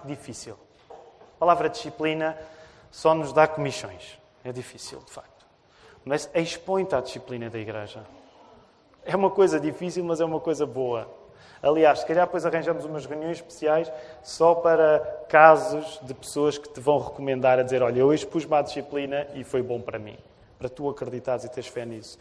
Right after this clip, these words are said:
Segundo lugar, não esperes, e aqui esta é uma parte assim mais, pode parecer mais antipática, mas eu quero dizê-la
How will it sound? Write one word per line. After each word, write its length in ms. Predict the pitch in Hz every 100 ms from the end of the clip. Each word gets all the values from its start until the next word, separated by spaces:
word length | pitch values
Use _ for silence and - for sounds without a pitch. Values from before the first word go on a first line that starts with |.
| - - -
Segundo 360 | - 156 208 202
lugar, 440 | 185 156 127 - - - -
não 220 | 160 226
esperes, 500 | - - 160 156 -
e 60 | 185
aqui 160 | 233
esta 180 | 240 214
é 20 |
uma 100 | 185
parte 260 | 185 180 170
assim 160 | -
mais, 540 | 156 151 147 135 - - -
pode 160 | 156
parecer 220 | 160 151 156
mais 240 | 151 139
antipática, 600 | - 135 - 143 - 151
mas 140 | 143
eu 80 | 135
quero 220 | 135 135
dizê-la 520 | 123 117 131 131 127